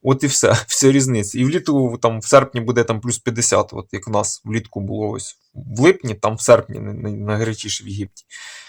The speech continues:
От. І люди почали відраховувати по місяцю. Скількись місяців. Чому? Тому що місяць має двадцять дев'ять днів. <clears throat> От.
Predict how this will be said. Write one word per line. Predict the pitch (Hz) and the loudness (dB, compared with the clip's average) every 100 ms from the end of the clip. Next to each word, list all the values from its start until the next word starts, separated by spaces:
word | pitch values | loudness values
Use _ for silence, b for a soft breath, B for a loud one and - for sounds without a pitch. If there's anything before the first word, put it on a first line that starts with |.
| B _ | B _
От. | - - - | -18 -14 2
І | 151 | 4
люди | 247 262 | 6 6
почали | - 160 170 220 | 4 2 2 0
відраховувати | 180 147 143 190 151 131 | 2 2 4 4 4 0
по | - | 0
місяцю. | 135 165 - 139 135 127 95 | 0 0 0 -2 -2 -4 -6
Скількись | - 156 151 143 - | -4 -2 -2 -2 -2
місяців. | 156 120 - 113 | -4 -4 -8 -8
Чому? | - 277 311 | -4 -2 0
Тому | 165 151 | 0 -2
що | - 151 | -2 -2
місяць | 151 139 123 - | -2 -2 -2 2
має | 127 135 120 | 6 6 6
двадцять | 131 127 123 | 4 4 0
дев'ять | 123 120 107 | 2 2 0
днів. | 135 285 302 b b b b b - | -2 -2 -2 b b b b b 4
<clears throat> | 190 175 123 - | 6 6 2 -2
От. | 127 107 95 | -2 -2 -2